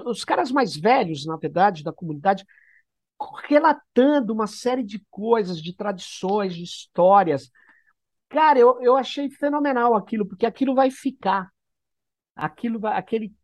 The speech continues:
é claro que aquilo também era passado, né, oralmente, mas aquela imagem vai ficar, né? Aquele, eu acho muito, muito legal conseguir fazer isso. E as redes comunitárias podem ter esse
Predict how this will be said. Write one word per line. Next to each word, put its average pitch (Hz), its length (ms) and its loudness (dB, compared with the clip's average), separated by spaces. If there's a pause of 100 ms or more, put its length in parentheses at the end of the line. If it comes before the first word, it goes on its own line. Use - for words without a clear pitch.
(140)
é 170 200 0
claro 269 440 4
que 202 120 -2
aquilo 262 320 -4
também 240 320 0
era 226 180 2
passado, 185 760 2
né, 170 100 -4
oralmente, 170 840 -2 (540)
mas 196 320 0
aquela 262 400 2
imagem 175 580 0
vai 160 140 -6
ficar, 143 580 -8
né? 139 160 -8
Aquele, 170 420 -10 (580)
eu 160 100 -6
acho 185 460 -6 (100)
muito, 226 480 -10
muito 226 520 -6
legal 202 480 2
conseguir 165 480 -10
fazer 147 360 -8
isso. 131 360 -10 (360)
E 175 80 2
as 190 180 2
redes 233 220 2
comunitárias 247 680 0
podem 254 320 0
ter 262 120 -2
esse 262 460 0